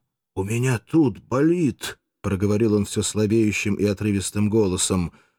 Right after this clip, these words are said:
Он поднес к сонной артерии правую руку, но тотчас же отвел ее. Она вся была в горячей крови. «О, великие боги! Человек этот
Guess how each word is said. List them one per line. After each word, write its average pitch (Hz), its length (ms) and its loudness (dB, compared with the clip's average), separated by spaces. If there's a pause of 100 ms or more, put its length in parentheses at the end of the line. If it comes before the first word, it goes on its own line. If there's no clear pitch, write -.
(100)
Он 92 140 -4
поднес 101 420 -2
к - 80 -12
сонной 101 480 0
артерии 98 420 0
правую 98 460 -2
руку, 120 440 2 (360)
но 95 80 -4
тотчас 104 340 -4
же 101 160 -2
отвел 104 380 -2
ее. 90 280 0 (340)
Она 92 220 -2
вся 117 400 -4
была 104 360 -2
в 82 80 -12
горячей 92 520 -2
крови. 87 540 -4 (640)
«О, 92 140 -4
великие 98 580 0
боги! 92 440 -2 (440)
Человек 113 600 0
этот 113 420 -6